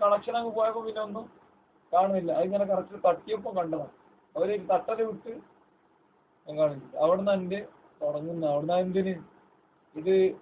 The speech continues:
സൂറത്ത്, ഷെയ്ത്താന്റെ സൂറത്തിൽ എന്ത് വരാൻ പാടില്ല, ഒന്നും ഉണ്ടാവാൻ പാടില്ലല്ലോ. അതിന് അത് അവിടെ അസുലി ഉറപ്പിക്കണം. അവിടുന്നാണ് ഇത് തുടങ്ങി.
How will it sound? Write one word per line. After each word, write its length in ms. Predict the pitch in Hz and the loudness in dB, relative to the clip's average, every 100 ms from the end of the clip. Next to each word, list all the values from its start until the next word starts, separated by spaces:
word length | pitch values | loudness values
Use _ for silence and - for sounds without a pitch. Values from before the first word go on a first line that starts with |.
| _ _ _ _ _ | _ _ _ _ _
സൂറത്ത്, 420 | 151 185 208 208 185 | -2 4 4 4 -2
ഷെയ്ത്താന്റെ 420 | 185 156 214 220 - | -2 4 2 2 -2
സൂറത്തിൽ 320 | 214 202 202 196 | -4 -4 -6 -4
എന്ത് 120 | 202 | 2
വരാൻ 200 | 196 190 180 | 6 6 4
പാടില്ല, 300 | 180 170 165 156 - _ _ _ _ _ | 2 2 -4 -6 -10 _ _ _ _ _
ഒന്നും 200 | 160 185 190 | -8 -4 -2
ഉണ്ടാവാൻ 260 | 180 196 180 | 6 6 6
പാടില്ലല്ലോ. 500 | 190 190 185 156 143 - | 4 4 0 -4 -4 -8
അതിന് 180 | 143 170 180 | -4 0 4
അത് 120 | 175 190 | 8 8
അവിടെ 260 | 180 185 214 - - - | 6 4 2 -2 -12 -4
അസുലി 280 | 151 180 196 185 | -4 0 4 4
ഉറപ്പിക്കണം. 580 | 165 151 160 147 151 - _ _ _ | 4 0 -10 -10 -12 -14 _ _ _
അവിടുന്നാണ് 380 | 156 180 190 190 | -4 -2 -2 -2
ഇത് 40 | 185 | -2
തുടങ്ങി. 300 | 175 165 180 | -2 -4 -6